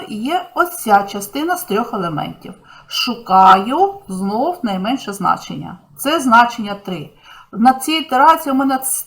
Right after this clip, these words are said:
теж відбудеться, що я його переміщую сюди, а потім його ж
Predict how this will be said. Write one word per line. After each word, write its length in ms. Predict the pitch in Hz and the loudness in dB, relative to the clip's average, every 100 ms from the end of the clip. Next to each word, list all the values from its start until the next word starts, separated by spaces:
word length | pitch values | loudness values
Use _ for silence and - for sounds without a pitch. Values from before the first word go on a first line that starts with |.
| - | -4
теж 240 | 302 254 | -2 -2
відбудеться, 720 | 226 220 233 240 185 165 180 | -4 -8 -8 -8 -8 -10 -10
що 200 | 190 - | -8 -8
я 440 | 214 226 214 165 - | -6 2 4 4 0
його 380 | 180 202 220 202 | -4 -2 0 -2
переміщую 720 | - 185 180 175 151 - 139 | -4 -6 -4 -6 -10 -10 -12
сюди, 640 | - - - 214 311 359 - _ _ - - - | -12 -10 -2 0 0 -4 -10 _ _ -20 -8 0
а 100 | - | 2
потім 440 | 285 277 262 214 | 2 0 0 -2
його 720 | 185 165 147 147 202 294 381 | -2 -4 -6 -4 -2 2 2
ж 260 | 392 - | 2 -4